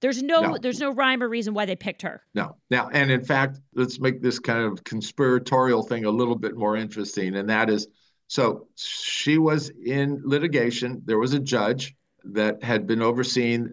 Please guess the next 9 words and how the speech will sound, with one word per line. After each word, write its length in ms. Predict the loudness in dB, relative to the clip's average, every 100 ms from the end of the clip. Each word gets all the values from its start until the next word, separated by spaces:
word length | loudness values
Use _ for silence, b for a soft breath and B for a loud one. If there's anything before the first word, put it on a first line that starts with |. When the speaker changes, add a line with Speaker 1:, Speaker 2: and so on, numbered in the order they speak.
| -8
Speaker 2:
the 80 | -6
case 440 | 0 2 2 -4 -16
for 260 | _ 0 4
over 300 | 2 4 2
a 60 | 2
year, 340 | 2 0 -2 _ _ _ _ _
over 240 | 0 2
a 80 | 2
year. 360 | 4 2 0